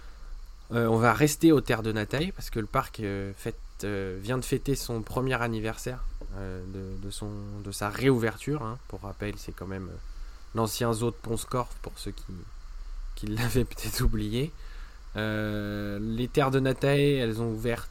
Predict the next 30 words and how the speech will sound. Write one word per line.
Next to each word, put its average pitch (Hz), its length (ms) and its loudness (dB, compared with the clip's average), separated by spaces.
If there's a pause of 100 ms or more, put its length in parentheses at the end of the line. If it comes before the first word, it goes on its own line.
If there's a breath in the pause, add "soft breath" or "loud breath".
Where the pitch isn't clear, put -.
(600)
euh, 87 360 -6 (760)
le 98 100 -4
vingt 113 320 0
et 135 40 4
un 127 140 4
juin 123 300 2
deux 117 120 0
mille 107 180 -2
vingt-deux, 104 400 0
donc 117 220 -4
elles 98 80 -4
viennent 101 200 -4
tout 117 120 -2
juste 120 240 -4
de 110 100 -2
fêter, 110 400 -4
euh, 90 80 -2 (160)
ce - 140 -4
premier 113 320 -2
anniversaire 98 580 -4 (1040)
avec 107 220 0
ce - 140 0
nouveau 110 320 4
nom. 120 180 0 (680 loud breath)
Et, 113 180 2
euh, 104 520 2
en 123 200 4
un 139 240 4
an, 147 300 2 (200)
euh, 95 640 -6